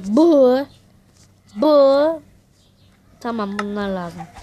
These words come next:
Okey, let's go. Başlayalım mı? Yok, başlamayalım. Nasıl yapacak lan biz?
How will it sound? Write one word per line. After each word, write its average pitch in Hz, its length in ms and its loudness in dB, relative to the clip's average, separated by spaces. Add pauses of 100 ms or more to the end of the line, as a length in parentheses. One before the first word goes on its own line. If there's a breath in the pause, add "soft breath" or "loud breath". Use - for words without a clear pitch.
(1080)
Okey, 214 460 -6
let's 214 220 -6
go. 214 200 -6
Başlayalım 226 500 -6
mı? 202 240 -8 (680)
Yok, 262 180 -2
başlamayalım. 247 640 -8 (4000)
Nasıl 226 220 -10
yapacak 254 380 -12
lan 240 180 -12
biz? 254 60 -18